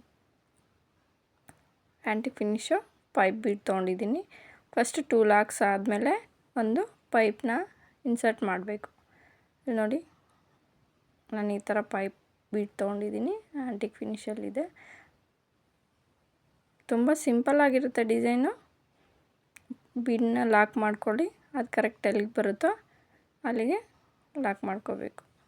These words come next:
ಲಾಕ್ ಮಾಡಿಕೊಂಡು ತುಂಬ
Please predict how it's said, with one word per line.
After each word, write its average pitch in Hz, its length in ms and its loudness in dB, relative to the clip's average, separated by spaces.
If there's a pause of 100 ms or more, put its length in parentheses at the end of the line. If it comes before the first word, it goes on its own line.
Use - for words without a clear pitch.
(1900)
ಲಾಕ್ 233 280 0
ಮಾಡಿಕೊಂಡು 247 480 -2 (3000)
ತುಂಬ 254 180 6